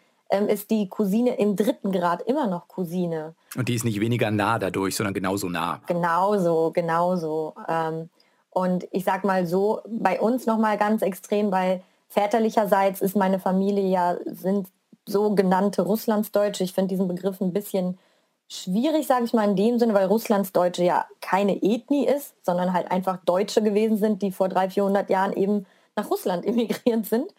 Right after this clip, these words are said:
Speaker 1: und dort eben auch, äh, Unterdrückung erfahren haben und dort der Zusammenhalt innerhalb der Familie halt auch ganz, ganz wichtig zum Überleben gewesen ist. Und deswegen ist nochmal das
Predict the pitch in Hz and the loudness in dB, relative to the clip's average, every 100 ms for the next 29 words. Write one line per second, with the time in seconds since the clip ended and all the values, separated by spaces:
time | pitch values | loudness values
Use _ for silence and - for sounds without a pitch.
0 | - - - - _ _ 220 226 226 226 | -20 -20 -20 -20 _ _ 0 4 2 2
1 | 226 226 208 208 330 294 - _ - _ | 0 2 2 2 2 0 -2 _ -20 _
2 | 196 196 208 214 185 202 202 190 185 185 | 2 4 4 2 2 0 2 0 0 -2
3 | 180 175 170 165 160 160 156 202 226 _ | -2 -2 -4 -4 -2 -2 -2 -8 -8 _
4 | _ _ _ _ _ 185 190 202 - _ | _ _ _ _ _ -2 0 -2 -4 _
5 | - 190 208 202 - 190 202 226 220 208 | -4 0 2 2 2 2 2 2 2 0
6 | - 214 208 190 190 185 196 208 202 190 | 0 0 0 0 -2 -2 -2 0 0 -4
7 | - 208 254 - 208 233 214 233 226 226 | -2 -4 -4 -4 -4 -2 -2 -2 -2 -4
8 | 226 226 - 226 196 202 208 254 214 175 | -2 -6 -4 -4 -2 0 0 0 0 0
9 | 165 160 - 226 _ _ _ _ _ _ | -2 -2 -4 -4 _ _ _ _ _ _
10 | _ - 196 202 190 214 208 208 196 190 | _ -2 0 2 2 2 2 2 2 4
11 | 190 190 - 185 214 - | 4 2 2 0 0 -8